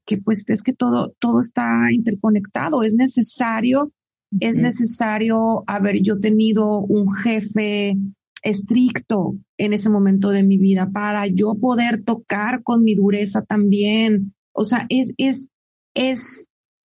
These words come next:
Speaker 1: parece que a veces si nos, si nos vamos del lado de la victimización, esto no lo vamos a poder ver nunca, pero si nos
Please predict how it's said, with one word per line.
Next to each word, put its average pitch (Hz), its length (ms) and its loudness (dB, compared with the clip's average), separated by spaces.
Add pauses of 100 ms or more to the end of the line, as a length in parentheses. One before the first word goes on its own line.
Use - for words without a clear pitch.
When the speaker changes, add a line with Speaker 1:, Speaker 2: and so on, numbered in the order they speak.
(180)
Speaker 1:
parece 277 760 -2 (400)
que 262 80 -4
a 240 60 -4
veces 226 460 -2
si 233 440 0
nos, 214 200 2
si 233 280 0
nos 202 260 2
vamos 208 460 2
del 202 260 2
lado 202 340 0
de 185 180 2
la 180 140 -2
victimización, 196 1120 2 (720)
esto 247 320 -2
no 247 120 4
lo 240 140 0
vamos 220 300 2
a 214 60 0
poder 196 340 2
ver 185 180 2
nunca, 202 440 2
pero 220 180 0
si 220 180 2
nos 208 180 2